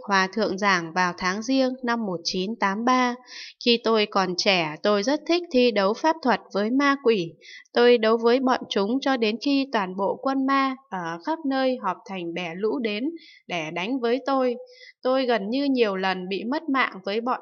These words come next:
nó. Vì vậy sau này, dù tôi có quá thích đánh nhau với chúng mấy đi nữa,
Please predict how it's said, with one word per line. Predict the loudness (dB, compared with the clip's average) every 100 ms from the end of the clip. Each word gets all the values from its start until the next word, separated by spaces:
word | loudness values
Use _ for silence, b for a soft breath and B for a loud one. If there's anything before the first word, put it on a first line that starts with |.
| -4
nó. | -2 -2 -4 -12 B B B -4
Vì | -4 -2
vậy | -2 -2
sau | -4 -4
này, | -2 -2 -2 -6 -8
dù | -6 -6 -2
tôi | 2 2 2 -2 -4
có | -2 0 -2 -2
quá | -2 -2 -2
thích | -4 -4
đánh | -4 -2
nhau | 0 0 0
với | -2 -2
chúng | -2 0 2
mấy | 0 0
đi | 0 0
nữa, | 0 0 -4